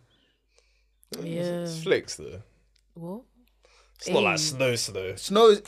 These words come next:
Speaker 3: it's snow, is snow, bro.
Speaker 2: Yeah,
Speaker 3: I didn't say it was
Speaker 2: snow.
Speaker 3: snowing heavy, but it was snowing.
Speaker 1: Yeah,
Speaker 2: Yeah.
Speaker 1: my side it was snowing heavy.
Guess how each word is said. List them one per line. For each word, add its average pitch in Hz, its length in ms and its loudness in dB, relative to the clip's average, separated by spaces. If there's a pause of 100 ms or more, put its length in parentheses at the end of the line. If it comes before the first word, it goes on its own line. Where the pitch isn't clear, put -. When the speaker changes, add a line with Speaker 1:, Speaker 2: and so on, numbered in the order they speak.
Speaker 3:
it's 226 220 -2
snow, 262 300 8
is 233 140 8
snow, 247 300 4
bro. 208 420 0
Speaker 2:
Yeah, - 80 -20 (240)
Speaker 3:
I - 60 10
didn't 254 120 6
say 254 80 6
it 233 40 6
was 208 120 2
Speaker 2:
snow. 226 100 0
Speaker 3:
snowing 208 120 2
heavy, 170 300 2
but 156 220 0
it 165 60 2
was 156 180 0
snowing. 196 500 0 (480)
Speaker 1:
Yeah, 156 140 -4
Speaker 2:
Yeah. 127 140 6
Speaker 1:
my 127 60 4
side 160 260 -6
it 151 40 -10
was 151 140 -10
snowing 151 280 -8
heavy. 147 380 -14